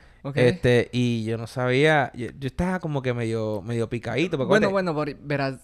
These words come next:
Speaker 1: nosotros no decimos ñaña.
Speaker 2: No, y que, pero, pero, pero, pero, ok, tienes que decirme cuándo vas a hablar.
Speaker 1: Verás.
Speaker 2: Ñaña, ñaña, tú, ¿cómo tú le dices a
Speaker 1: Bueno.
Speaker 2: una chamaca en Ecuador?
Speaker 1: Verás, allá es raro,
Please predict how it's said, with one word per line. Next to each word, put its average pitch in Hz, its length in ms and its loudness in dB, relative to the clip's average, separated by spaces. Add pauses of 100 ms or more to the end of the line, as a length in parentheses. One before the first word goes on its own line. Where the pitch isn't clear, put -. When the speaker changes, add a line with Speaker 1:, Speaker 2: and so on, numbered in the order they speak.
Speaker 1:
nosotros 156 600 -8
no 139 100 -6
decimos 135 460 -6
ñaña. 131 420 -4 (260)
Speaker 2:
No, 135 140 0
y 151 60 0 (120)
que, 131 140 2
pero, 127 200 0
pero, 117 200 0
pero, 104 260 -8
pero, 139 140 4 (120)
ok, 147 260 2 (200)
tienes 190 180 4
que 233 140 4
decirme 185 300 2
cuándo 170 260 4
vas 151 100 2
a 143 60 4
hablar. 110 180 -2 (120)
Speaker 1:
Verás. 165 260 0
Speaker 2:
Ñaña, 196 320 4
ñaña, 170 220 4 (280)
tú, 180 180 2
¿cómo 190 220 0
tú 214 80 -2
le 208 100 4
dices 208 160 2
a - 20 -2
Speaker 1:
Bueno. 196 80 0
Speaker 2:
una 180 100 -2
chamaca 156 400 -2
en 135 140 -2
Ecuador? 107 340 -4
Speaker 1:
Verás, 160 380 0 (160)
allá 160 640 2 (840)
es 233 120 2
raro, 147 500 4